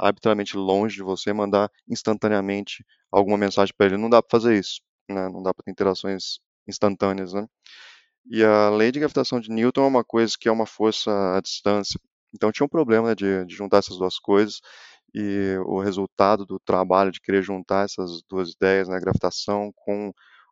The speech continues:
uma, algo compatível com a relatividade, resultou numa nova teoria de gravitação, que é a gravitação de, de Einstein, né? Que é o que a gente chama de teoria de, da relatividade geral. É uma teoria muito bonita, né?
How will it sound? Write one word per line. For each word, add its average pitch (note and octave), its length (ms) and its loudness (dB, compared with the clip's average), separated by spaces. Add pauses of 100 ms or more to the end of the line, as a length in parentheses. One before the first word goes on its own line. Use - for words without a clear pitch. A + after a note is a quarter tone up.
uma, F#2 520 -6 (220)
algo G2 360 0
compatível A#2 640 -2
com - 100 -4
a F#2+ 40 -2
relatividade, G2 600 2 (240)
resultou A2 280 0
numa C3 180 4
nova C3 180 8
teoria B2 180 2
de G#2+ 60 0
gravitação, G#2+ 420 2
que - 80 -2
é A2+ 40 4
a G#2 40 4
gravitação F#2+ 440 -2
de, F2 360 -10
de - 140 -2
Einstein, A#2 380 2
né? B2 80 -6 (1160)
Que - 140 -2
é G#2 60 8
o G#2 100 4
que B2 80 -4
a - 20 0
gente A#2 80 -6
chama C3+ 200 2
de B2+ 100 -6
teoria C3+ 280 4
de, B2+ 360 -2
da A#2+ 140 4
relatividade B2 360 4
geral. A#2 320 6 (1120)
É F#2+ 60 -16
uma F#2+ 120 -6
teoria G2+ 220 0
muito G#2 220 -6
bonita, A#2+ 420 -2
né? G2 120 -2